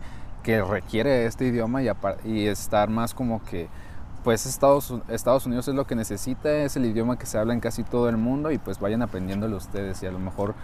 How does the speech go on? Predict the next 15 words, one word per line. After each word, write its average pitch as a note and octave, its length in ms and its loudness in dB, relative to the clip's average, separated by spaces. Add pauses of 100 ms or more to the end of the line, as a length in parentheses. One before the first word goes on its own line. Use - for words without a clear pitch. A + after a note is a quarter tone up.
(180)
olvidándose A2 540 4
un A2+ 100 -2
poco A2+ 240 0
de A#2 40 0
las G#2+ 120 0
mentalidades G2 640 0
que G2 100 -6
tienen G#2 380 0
en, F#2+ 200 -2
en F#2+ 180 -4
México A#2+ 400 -2
o A2 160 4
del F2 140 0
lenguaje A2 560 0
y, F#2 300 -4